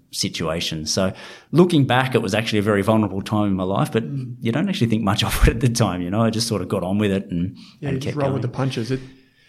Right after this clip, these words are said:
Speaker 2: it is that, it's a try-, it's a trying time in many people's lives, right? Like you said, the, you've got to adapt, you've got to fend for yourself in some respects.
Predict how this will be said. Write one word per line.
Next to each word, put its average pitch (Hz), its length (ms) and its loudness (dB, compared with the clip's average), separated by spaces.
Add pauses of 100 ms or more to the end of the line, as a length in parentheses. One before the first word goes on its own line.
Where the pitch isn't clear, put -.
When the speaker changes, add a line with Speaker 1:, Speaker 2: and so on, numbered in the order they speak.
(280)
Speaker 2:
it 196 160 0
is 208 180 4
that, - 340 0
it's 139 180 -4
a 165 60 6
try-, 156 280 0
it's 147 140 -4
a - 20 -2
trying 170 260 0
time 127 180 -2
in 117 80 -2
many 120 120 0
people's 131 300 -4
lives, 113 240 -8
right? 117 260 -6
Like 127 120 -4
you 113 40 -6
said, 120 220 -6
the, 120 180 -4
you've 127 160 -4
got 127 80 -4
to 117 100 -2
adapt, 117 340 -4
you've 123 100 -10
got 120 100 -4
to - 80 -10
fend 117 200 -2
for 110 60 -6
yourself 117 340 -4
in 120 40 0
some 110 220 -4
respects. - 460 -8